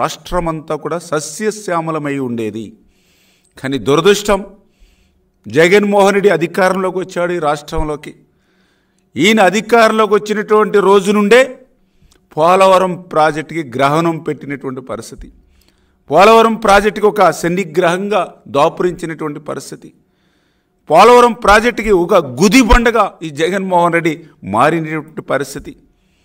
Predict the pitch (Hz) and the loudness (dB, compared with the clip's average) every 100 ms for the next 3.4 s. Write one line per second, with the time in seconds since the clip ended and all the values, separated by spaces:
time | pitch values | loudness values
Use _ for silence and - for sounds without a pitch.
0 | _ _ _ _ - 143 180 208 208 214 | _ _ _ _ -4 2 4 4 4 0
1 | 190 185 156 107 98 147 196 220 220 214 | 0 0 -4 -6 -4 2 2 2 0 0
2 | 196 190 190 113 101 147 240 240 220 185 | 0 0 -2 -6 0 2 2 4 2 2
3 | 208 208 214 | -2 -2 -4